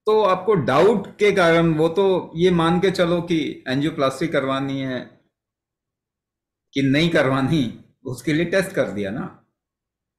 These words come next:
आजकल तो टेस्ट भी अपने आप में एक बिजनेस है। नहीं भी प्रॉब्लम है तो चलो टेस्ट तो करवा लो।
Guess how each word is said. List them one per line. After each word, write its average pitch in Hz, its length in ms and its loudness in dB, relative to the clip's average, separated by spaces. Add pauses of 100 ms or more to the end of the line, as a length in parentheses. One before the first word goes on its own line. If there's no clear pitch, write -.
(1900)
आजकल 151 320 -6
तो 175 180 0
टेस्ट 151 280 -2
भी 175 100 0
अपने 160 220 -2
आप 143 200 -2
में 143 60 -2
एक 127 140 -6
बिजनेस 110 400 -6
है। 80 80 -10 (1600)
नहीं 117 260 -2
भी 156 120 0
प्रॉब्लम 143 380 0
है 143 80 -4
तो 165 120 -2
चलो 175 220 0
टेस्ट 160 240 -2
तो 156 80 -4
करवा 98 280 -6
लो। 87 80 -12